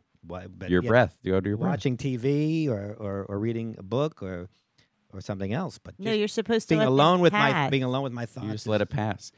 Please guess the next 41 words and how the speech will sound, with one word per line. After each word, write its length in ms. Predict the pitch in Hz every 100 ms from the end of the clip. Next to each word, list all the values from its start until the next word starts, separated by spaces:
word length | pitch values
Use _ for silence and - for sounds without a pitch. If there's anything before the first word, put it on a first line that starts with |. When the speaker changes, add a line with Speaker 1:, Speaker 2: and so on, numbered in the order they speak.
| _ _
Speaker 2:
What, 200 | 113 139
what 140 | 139
is 100 | 143
a 60 | 113
mind 360 | 98 101 117 -
fuck 180 | 95
to 80 | -
me 100 | 85
about 340 | 80 80 - -
consciousness 760 | 80 80 73 - - - - -
is, 160 | 76
like, 160 | 80 76
it's 160 | 71
such 200 | - 92
a 40 | -
bad 320 | 76 73 -
deal. 360 | 73 76 82 110 _
Someone 340 | - 90 90
once 200 | 85 85
was 140 | 85 78
like, 160 | 73 -
"Okay, 260 | 87 71 60
hey, 220 | 80 71
do 80 | 73
you 100 | 78
want 160 | 76
the 80 | 80
ability 380 | 69 69 69 65
to 100 | 69
imagine 600 | 64 64 65 67 67 65 _ _ -
incredible 460 | 76 - 71 62
futures, 640 | 65 69 64 - 64 64 71
no 180 | 71
language, 720 | 64 64 65 65 65 64 60 - - _
communicate 520 | 73 73 71 - 69
at 120 | 64
levels 280 | 67 64 65
you've 140 | 64
never 240 | 67 67 69
known, 300 | 65 62 58 _ _ _
but 260 | 85 73